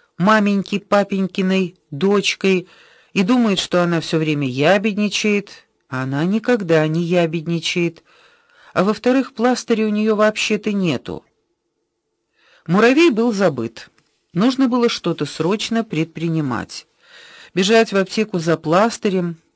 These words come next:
и оставить дочку начальника в одиночестве на лавочке Глеб никак не мог. Бежать с ней тоже не мог. В любую минуту могли вернуться родители, и тогда разбитая коленка показалась бы праздником жизни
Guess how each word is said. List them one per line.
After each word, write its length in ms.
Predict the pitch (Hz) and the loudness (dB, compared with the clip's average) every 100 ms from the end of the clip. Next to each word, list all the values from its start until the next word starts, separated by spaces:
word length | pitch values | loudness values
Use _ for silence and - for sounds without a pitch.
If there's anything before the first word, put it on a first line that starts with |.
| _ | _
и 60 | - | -10
оставить 480 | 123 - 208 196 - | -8 -4 -2 -2 -6
дочку 340 | 147 165 - 156 | -4 -4 -4 -6
начальника 600 | 143 - 170 185 170 147 | -6 -4 -2 -2 -2 -4
в 60 | 147 | -4
одиночестве 720 | 139 143 175 185 165 - 151 | -4 -4 -4 -4 -6 -6 -4
на 160 | 151 | -2
лавочке 500 | 143 175 208 - - | 0 0 0 -4 -6
Глеб 340 | 208 175 165 170 | -4 -2 -2 -2
никак 360 | 196 - 156 | -4 -2 -4
не 140 | 165 170 | -2 -4
мог. 360 | 127 95 - _ _ - - - - 165 | -4 -8 -12 _ _ -20 -20 -20 -12 -2
Бежать 340 | 202 262 277 | 0 2 0
с 80 | - | 2
ней 160 | 277 | 2
тоже 340 | 285 208 175 180 | 2 2 2 2
не 140 | 180 | 2
мог. 420 | 175 175 165 - _ _ _ _ _ _ _ | 2 0 -2 -8 _ _ _ _ _ _ _
В 140 | - 170 | -6 0
любую 420 | 214 190 262 262 | 0 2 2 4
минуту 460 | 202 170 185 202 196 | 2 2 0 -2 -2
могли 320 | 147 143 202 | -2 0 0
вернуться 520 | 208 143 156 180 214 | 0 0 -2 -2 -2
родители, 760 | 185 151 139 127 - 127 107 - _ - - - | 0 0 -2 -6 -6 -6 -8 -12 _ -20 -12 -6
и 80 | |
тогда 300 | 160 170 175 | -2 0 2
разбитая 500 | 185 180 165 185 190 | 2 2 0 -2 -2
коленка 500 | 185 180 180 190 190 | 0 0 0 -2 -4
показалась 600 | 185 180 165 165 185 175 | -6 -2 0 0 0 0
бы 140 | 160 170 | -2 -2
праздником 720 | - 151 180 175 185 214 214 | 0 2 2 0 -2 -2 -2
жизни 540 | 254 240 147 131 113 | 0 -2 -2 -4 -6